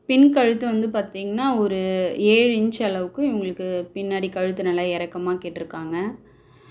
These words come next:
நம்ம எப்பவும் பா ஷேப் வரையும்பொழுது கொஞ்சம் பேக் சைடில் வரையும்போது ஒரு கால் இன்ச் வெளிப்பக்கம் தள்ளி நம்ம வரைவோம். So, நான் இதுல வந்து நம்ம ரொம்ப, அ, பா வந்து ரொம்ப முன்னாடி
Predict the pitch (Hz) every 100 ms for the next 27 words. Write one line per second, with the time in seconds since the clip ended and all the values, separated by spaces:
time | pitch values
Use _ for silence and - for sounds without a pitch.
0 | - _ - 220 226 226 262 285 285 240
1 | 233 277 277 233 202 196 208 214 202 190
2 | 190 277 277 226 208 185 196 208 - 247
3 | 214 196 185 190 190 262 247 214 202 208
4 | 214 226 220 208 247 240 208 202 202 190
5 | 214 254 214 185 175 170 170 175 175 170
6 | 175 247 262 240 214 202 214 233 220 202
7 | 226 294 247 208 185 180 180 - - -
8 | - - 214 240 254 262 226 214 - -
9 | 202 190 190 196 214 208 202 262 247 208
10 | 208 196 - - - - 226 247 247 240